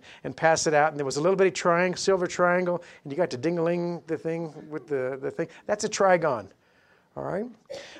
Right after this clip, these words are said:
But, uh, what, and what we're supposed to see here is, I, I never got the trigon,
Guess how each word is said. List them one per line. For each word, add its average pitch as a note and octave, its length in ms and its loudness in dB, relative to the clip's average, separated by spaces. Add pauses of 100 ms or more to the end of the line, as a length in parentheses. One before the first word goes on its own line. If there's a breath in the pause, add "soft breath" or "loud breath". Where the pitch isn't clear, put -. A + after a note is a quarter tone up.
But, F#3 160 6
uh, F#3+ 160 -2
what, G3 220 4
and E3 180 2
what G#3 160 4
we're C#4 160 2
supposed A#3 440 4
to E3+ 60 -2
see D4 380 2
here E3+ 280 2
is, D3+ 360 -2 (220 loud breath)
I, A3 100 4 (320)
I A#3+ 120 4
never C4+ 200 0
got G3+ 240 0
the D3+ 80 -6
trigon, A2+ 520 -4